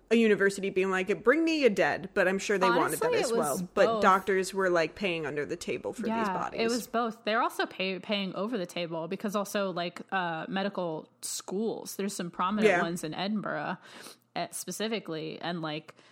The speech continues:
Speaker 2: schools, they needed the bodies. It's not, like, it's for the students, and they would do autopsy labs. So,
Speaker 1: Mm-hmm.
Speaker 2: I, I
Speaker 1: Which,
Speaker 2: don't
Speaker 1: can you, can you imagine, like, one
Speaker 2: Oh, it's a bloodbath.
Speaker 1: I,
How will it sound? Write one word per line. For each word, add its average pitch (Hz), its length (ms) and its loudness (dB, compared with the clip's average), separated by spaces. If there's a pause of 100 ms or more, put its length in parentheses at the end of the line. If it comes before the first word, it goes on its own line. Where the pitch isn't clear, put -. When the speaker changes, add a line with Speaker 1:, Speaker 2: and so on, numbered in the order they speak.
(280)
Speaker 2:
schools, 202 640 -4
they 185 200 -4
needed 175 340 -4
the 170 80 -4
bodies. 202 520 -4
It's - 220 -6
not, 180 380 -2
like, 190 180 -4
it's - 220 -8
for 202 240 -4
the 170 80 -6
students, 165 580 -6
and 165 100 -6
they 160 120 -4
would 165 100 -4
do 165 160 -4
autopsy 160 500 -6
labs. - 400 -10 (280)
So, - 260 -4
Speaker 1:
Mm-hmm. 190 360 0 (280)
Speaker 2:
I, 170 180 -4 (140)
I 190 120 -4
Speaker 1:
Which, 262 120 2
Speaker 2:
don't 262 80 -2
Speaker 1:
can 294 140 2
you, 370 280 2 (120)
can 240 100 -2
you 330 140 2
imagine, 196 760 -2 (140)
like, 185 400 -4
one 190 540 0 (1000)
Speaker 2:
Oh, 240 60 -2
it's 214 120 -4
a 185 40 -8
bloodbath. 190 280 -6
Speaker 1:
I, 208 140 4